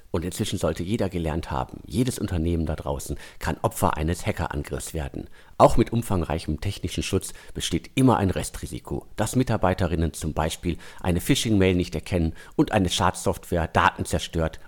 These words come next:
und euer Unternehmen für mehrere Wochen lahmlegt. Und genau deswegen sollte sich jeder Geschäftsführer, jede Geschäftsführerin Gedanken machen, ob dieser Versicherungsschutz nicht Sinn macht. Cyberdirect hat bereits eine vierstellige Anzahl an Unternehmen gegen Cyberangriffe abgesichert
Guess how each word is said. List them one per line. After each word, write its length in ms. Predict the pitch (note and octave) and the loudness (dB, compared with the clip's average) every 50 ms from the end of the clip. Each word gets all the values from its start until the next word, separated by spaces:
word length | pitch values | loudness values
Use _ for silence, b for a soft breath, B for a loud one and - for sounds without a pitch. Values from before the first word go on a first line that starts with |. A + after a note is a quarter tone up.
| B - | B 2
und 200 | D3 C#3+ - - | 2 2 4 4
euer 180 | F2+ F2+ D2 | 4 4 4
Unternehmen 480 | A1+ D#2+ - - D2 D#2 D#2+ E2+ E2 D#2 B B | 2 0 -2 -2 0 2 2 2 2 0 B B
für 160 | B - - | B -2 2
mehrere 400 | D#2 E2 F2+ D#2 D2+ D#2+ D2+ D2 | 4 4 4 2 0 -2 -4 -4
Wochen 240 | C2+ - - - E2+ | -4 -2 0 0 0
lahmlegt. 640 | D#2+ D#2 C#2 C2+ C2+ A#1+ A1 G#1 - - - - - _ _ _ - - | 0 0 -2 -2 -4 -4 -6 -8 -10 -12 -14 -16 -18 _ _ _ -6 0
Und 140 | - C#3 C3+ | 0 0 2
genau 200 | - A2 G#2+ F2+ | 2 0 0 2
deswegen 460 | F2+ A2 G2+ - - F#2+ E2+ D#2 E2+ | 2 2 0 0 0 -2 0 0 -2
sollte 260 | - - C2+ - - - | -2 -4 -4 -4 -6 -8
sich 200 | - C#2 - - | -10 -8 -6 -4
jeder 200 | A2 - F2 D#2+ | -2 -2 0 -2
Geschäftsführer, 720 | E2+ - - E2+ - - - - - D#2 C#2+ - C2+ C2 | -2 -4 -4 -4 -4 -6 -8 -8 -8 -6 -6 -4 -6 -6
jede 240 | - - B2+ A#2 G2+ | -4 -4 -2 -2 -2
Geschäftsführerin 800 | F2 E2 - G2+ F#2+ - - - - G2 E2+ - E2+ E2+ D#2+ D#2 | -2 -2 -2 -2 -2 -4 -4 -4 -2 -2 -2 -2 -2 -4 -4 -4
Gedanken 420 | - D#2+ - - B2 - - G2+ | -4 -2 0 0 2 2 2 0
machen, 300 | F#2 F2+ E2+ - F2+ D2+ B B B B B B B | 0 0 0 0 -2 -4 B B B B B B B
ob 240 | - - - - - | 2 4 4 2 0
dieser 220 | A2+ G2+ - F#2 | -2 2 2 2
Versicherungsschutz 880 | - - E2 G2+ G2 - - - E2 D#2+ D#2 - - D#2 - - - - | 2 0 -2 -2 -4 -4 -4 -4 -4 -4 -4 -4 -4 -6 -6 -6 -6 -4
nicht 240 | D#2 E2+ F2+ - - | 0 0 0 0 -2
Sinn 220 | - F#2 E2 D2 | 0 0 0 2
macht. 280 | C2 A#1+ - - - - B B B B | 0 -2 -4 -6 -10 -14 B B B B
Cyberdirect 720 | B - - - C#3+ B2+ A#2 G2+ F#2 - - E2 - - - B B B B | B -2 0 2 4 4 4 4 2 -2 -2 -4 -4 -6 -14 B B B B
hat 120 | - - | -6 -2
bereits 320 | - - - - - - - | -2 -2 -2 -2 -4 -4 -4
eine 160 | D#2 D#2 D#2 | -2 -2 -2
vierstellige 640 | - - D3 C#3+ B2+ - A2+ G#2 G2 F2+ F#2 - | 0 0 0 2 2 2 2 2 2 0 0 0
Anzahl 400 | - F2 E2+ - - D#2 D2+ - - | 0 0 0 0 -2 -4 -4 -4 -6
an 220 | - D2+ D2+ - | -6 -6 -6 -4
Unternehmen 580 | - D#2+ - D#2+ D2+ E2 F#2 G2 F2+ F2 E2 F2 B B B B | -6 -6 -4 -2 2 2 4 4 4 4 2 0 B B B B
gegen 200 | - F#2 F2 F2+ | -4 -2 -2 -2
Cyberangriffe 840 | - - - F#3+ G#2+ G2 E2+ - D2+ D2+ - - D#2+ - - - - | -2 0 0 2 2 2 2 2 0 -2 -2 -4 -6 -4 -4 -4 -4
abgesichert 680 | - - - - E2+ - D#2+ - - - - - | -4 -6 -6 -8 -8 -8 -8 -8 -8 -8 -8 -10